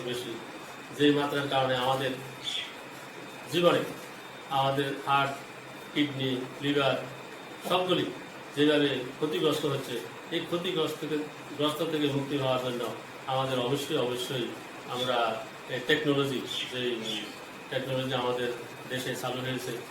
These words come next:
এখন থেকে আমরা সেই পানি ব্যবহার করব, যেই পানি খাইলে আমাদের শরীরে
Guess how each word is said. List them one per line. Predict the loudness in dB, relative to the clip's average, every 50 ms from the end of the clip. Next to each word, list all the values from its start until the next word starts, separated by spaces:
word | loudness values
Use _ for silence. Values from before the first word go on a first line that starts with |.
| -12 -12 -10 -6
এখন | -6 -4 -4 -4 -4 -2
থেকে | -2 -2
আমরা | -2 0 0 -2 -2
সেই | 0 0 2 2 2
পানি | 2 2 2 0
ব্যবহার | 0 0 0 0 -2 -2
করব, | -4 -4 -4 -4 -6 -6 -8 -10 -12 -14 -14 -8 -2 2
যেই | 2 4 4
পানি | 4 4 2 2
খাইলে | 2 2 4 4 2 0 -2 -6 -12 -12 -10 -4 0
আমাদের | 2 2 2 2 2 0 0 0
শরীরে | 0 0 0 0 0